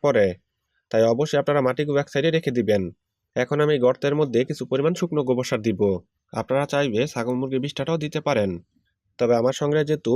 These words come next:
পর্যাপ্ত পরিমাণ শুকনো গোবর সার আছে, তাই আমি শুকনো গোবর সারটাই দিচ্ছি। এখন আমি শুকনো গোবর সার আর গর্ত করার সময় উপরে যে মাটিটা রেখে দিয়েছিলাম, সেই মাটি একসাথে মিশিয়ে নিব। আমি খুব ভালো করে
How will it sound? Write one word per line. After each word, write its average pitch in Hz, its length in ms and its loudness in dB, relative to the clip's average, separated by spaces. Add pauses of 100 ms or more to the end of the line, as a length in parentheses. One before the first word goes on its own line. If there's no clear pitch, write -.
পর্যাপ্ত 131 380 0
পরিমাণ 139 280 -4
শুকনো 139 300 -4
গোবর 135 200 -2
সার 147 140 -2
আছে, 143 260 -2
তাই 127 140 2
আমি 123 120 0
শুকনো 127 220 -4
গোবর 123 200 0
সারটাই 156 260 -2
দিচ্ছি। 139 420 -4 (800)
এখন 113 240 -2
আমি 143 140 0
শুকনো 139 320 -4
গোবর 117 240 -2
সার 120 240 0
আর 127 100 0
গর্ত 127 300 -2
করার 131 260 0
সময় 113 300 2
উপরে 131 200 -2
যে 131 100 -2
মাটিটা 127 300 0
রেখে 135 240 -2
দিয়েছিলাম, 131 420 -2
সেই 127 160 -2
মাটি 120 240 -2
একসাথে 131 320 -4
মিশিয়ে 151 280 0
নিব। 110 180 0 (680)
আমি 123 140 -6
খুব 135 200 -4
ভালো 113 280 -2
করে 123 240 0